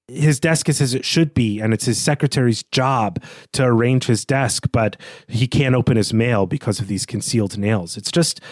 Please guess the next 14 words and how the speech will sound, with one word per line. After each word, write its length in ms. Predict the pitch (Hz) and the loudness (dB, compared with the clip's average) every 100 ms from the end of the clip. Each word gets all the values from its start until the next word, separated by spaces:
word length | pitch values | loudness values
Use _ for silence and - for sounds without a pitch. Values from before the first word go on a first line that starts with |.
| - - - - | -18 -20 -14 0
I 40 | |
think 120 | 185 | 2
it's 100 | 196 | 4
a 40 | 143 | 2
wonderful 520 | 113 139 160 - 135 | 2 2 2 2 2
description, 640 | 117 - 113 - 113 104 | 0 0 -2 0 -2 -2
and, 200 | 107 113 | -2 -4
and 160 | 113 117 | 0 0
all 180 | 135 165 | 4 2
of 120 | 135 | 2
these 340 | 120 110 - - _ 127 | 0 -2 -4 -10 _ -4
details 560 | 165 190 - 98 - 135 | 2 2 2 0 -4 -4
pay 320 | 127 160 139 | 0 2 2
off 440 | 123 104 90 - | 2 0 -2 -12